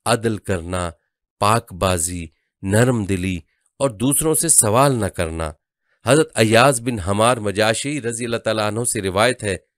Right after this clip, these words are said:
कि रसूलुल्लाह सल्लल्लाहु अलैहि वसल्लम ने एक रोज अपने खुतबे में इरशाद फरमाया,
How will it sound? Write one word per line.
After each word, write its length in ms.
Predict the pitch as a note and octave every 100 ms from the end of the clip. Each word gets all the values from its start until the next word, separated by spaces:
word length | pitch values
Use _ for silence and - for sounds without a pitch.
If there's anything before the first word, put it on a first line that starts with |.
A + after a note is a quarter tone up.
| _ _ _ _ -
कि 80 | A#2+
रसूलुल्लाह 520 | A2+ D3+ D3 D3+ F#3
सल्लल्लाहु 560 | F3+ D3+ C#3+ C#3 C#3+ C3
अलैहि 300 | - B2 C#3
वसल्लम 560 | B2+ A#2 G#2+ C3 D#3
ने 140 | D3 C3+
एक 220 | B2 C3
रोज 260 | B2 D3 C#3
अपने 340 | A#2+ - A#2+
खुतबे 400 | A2 A#2+ - C3+
में 140 | C#3 G#2+
इरशाद 360 | - A2 B2
फरमाया, 540 | - A2 G#2 A2 C#3+